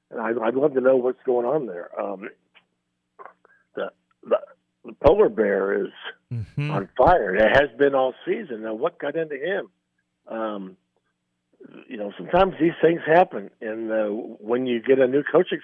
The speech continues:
Speaker 1: staff, uh, some players, uh, maybe you're, you know, m-, m-, m-,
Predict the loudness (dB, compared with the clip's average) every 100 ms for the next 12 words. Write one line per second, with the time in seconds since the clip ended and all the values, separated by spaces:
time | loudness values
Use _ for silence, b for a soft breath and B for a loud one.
0 | -6 -6 -6 -8 -8 -8 -8 _ _ _
1 | _ _ _ _ _ -20 _ _ _ -20
2 | -4 -2 0 6 8 8 6 2 -4 -2
3 | 0 -2 -6 b b _ -8 -6 -4 -2
4 | 0 0 -4 -8 _ _ _ _ _ _
5 | _ -12 -8 -8 -8 -8 -8 -8 -18 _
6 | _